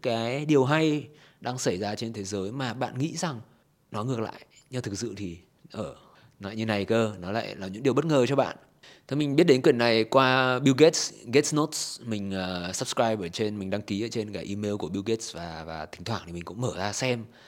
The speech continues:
Không phải lúc nào, ờ, Bill Gates cũng gửi những cái ấy này đâu.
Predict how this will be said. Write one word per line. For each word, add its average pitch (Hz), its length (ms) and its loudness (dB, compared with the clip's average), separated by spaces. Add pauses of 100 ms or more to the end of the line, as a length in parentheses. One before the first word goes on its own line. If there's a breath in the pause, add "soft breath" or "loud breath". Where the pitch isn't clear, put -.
(280 loud breath)
Không 165 160 -2
phải 139 160 4
lúc 139 140 4
nào, 117 420 4
ờ, 107 380 2
Bill 135 160 4
Gates 156 160 8
cũng 151 120 -6
gửi 120 160 4
những 101 220 -6
cái 107 400 0
ấy 110 120 -2
này 135 120 2
đâu. 135 200 4